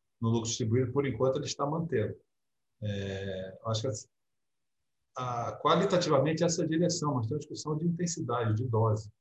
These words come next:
né? É, e corre o risco de se transformar numa desoneração. Se, se isso virar uma desoneração, aí vai ser ruim,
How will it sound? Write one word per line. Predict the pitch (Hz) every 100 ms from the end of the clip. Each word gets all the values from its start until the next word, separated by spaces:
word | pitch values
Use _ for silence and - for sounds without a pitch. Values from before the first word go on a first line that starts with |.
| _ _ _
né? | 110 - _ _ _ _ _ _ _ 107
É, | 92 92 92 101
e | 107 107 110 117 110 110 - _ _ _ _ _ _ _ - _ _ _ _ _ -
corre | 156 151
o | 156
risco | 131 165 - 170
de | 180
se | 170 - -
transformar | 170 175 165 127 135 170 170 -
numa | 156 165
desoneração. | 135 139 160 165 - - 110 - _ _ _ _ _ _ _ _
Se, | - - 190 247 175 143 -
se | - 202
isso | 202 175
virar | 156 135
uma | 127 107
desoneração, | 120 117 110 107 156 180 113 110 135
aí | 139 120 127 147 156 170 -
vai | 151
ser | 151 147 143
ruim, | 180 156 107